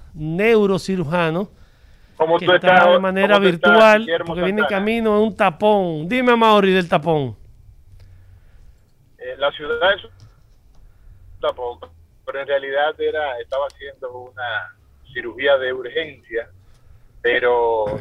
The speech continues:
Speaker 2: ya estamos, ya estamos en este recetario, recetario doctor Guerrero Heredia, que cada día, diez treinta de la mañana a doce del mediodía,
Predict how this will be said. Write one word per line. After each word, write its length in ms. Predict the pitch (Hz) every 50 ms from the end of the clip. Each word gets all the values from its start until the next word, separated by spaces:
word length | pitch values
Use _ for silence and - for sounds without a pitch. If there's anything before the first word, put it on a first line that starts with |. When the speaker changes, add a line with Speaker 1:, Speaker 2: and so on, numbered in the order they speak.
| 98 95
Speaker 2:
ya 100 | 151 160
estamos, 460 | 170 - - 160 160 156 156 156 143 -
ya 120 | - 196
estamos 360 | 185 - 196 190 190 190 190 180
en 100 | 180 165
este 240 | 156 170 170 - 175
recetario, 840 | 160 160 156 151 - - - - - - 160 156 143 127 120 113 107 -
recetario 640 | 113 - - - - - 139 143 143 147 151 151 147
doctor 380 | 135 127 117 - 135 139 131
Guerrero 320 | 139 135 131 139 139 151 151
Heredia, 440 | 151 175 190 190 175 156 143 151 - _ _ _ _ _ _ _ _ -
que 120 | - 135
cada 340 | - - 175 180 185 190 190 180
día, 440 | 190 185 175 - 160 120 131 - _ _ _ _ _ _ _ _ _ _ _ _ _ - - - _
diez 360 | 139 143 147 170 190 185 - -
treinta 400 | 180 185 208 202 196 170 165 151
de 80 | 143
la 120 | 139 135 135
mañana 400 | 131 131 131 139 156 165 160 147
a 260 | 120 117 110 104 104 _ -
doce 320 | 123 151 - 139 151 175
del 160 | 170 156 147
mediodía, 540 | 156 156 151 165 165 156 147 135 131 135